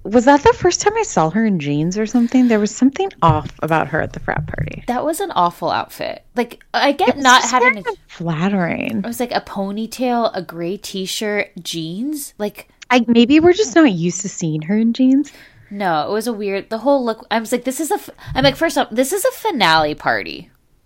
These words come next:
Speaker 1: I know, but I loved it. I loved that it was cash. It's like, Stephanie was barely wearing makeup. I loved her. Like, she kinda had, like, a Meg, Meg, um,
Speaker 2: Ryan?
Speaker 1: Ryan hair in, um, Harry Met Sally kind of thing.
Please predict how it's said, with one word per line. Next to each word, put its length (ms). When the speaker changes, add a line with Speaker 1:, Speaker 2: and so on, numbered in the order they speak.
Speaker 1:
I 100
know, 160
but 120
I 80
loved 360
it. 80
I 60
loved 320
that 100
it 60
was 120
cash. 640
It's 80
like, 140
Stephanie 420
was 140
barely 320
wearing 260
makeup. 380
I 120
loved 260
her. 140
Like, 180
she 100
kinda 220
had, 140
like, 280
a 80
Meg, 540
Meg, 640
um, 320
Speaker 2:
Ryan? 320
Speaker 1:
Ryan 420
hair 480
in, 380
um, 480
Harry 220
Met 180
Sally 340
kind 220
of 80
thing. 300